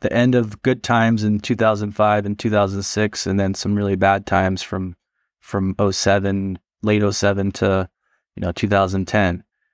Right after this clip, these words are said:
Um, and one of the things that really kind of frustrated me was, and it's just a reality, right? So it's,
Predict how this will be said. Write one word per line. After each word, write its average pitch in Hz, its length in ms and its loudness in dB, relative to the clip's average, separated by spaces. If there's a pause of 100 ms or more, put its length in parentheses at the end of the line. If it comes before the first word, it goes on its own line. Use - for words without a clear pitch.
(140)
Um, 92 540 0 (400)
and 104 460 2
one 120 280 -2
of 120 160 0
the 104 80 -2
things 117 320 0
that 104 240 2 (1400)
really 123 260 2
kind 110 220 0
of 104 80 -4
frustrated 110 580 0
me 110 500 0
was, 101 600 -2 (1400)
and 123 140 2
it's 113 100 0
just - 180 0
a 113 60 2
reality, 104 420 2
right? 101 220 0
So 104 220 0
it's, 101 280 -6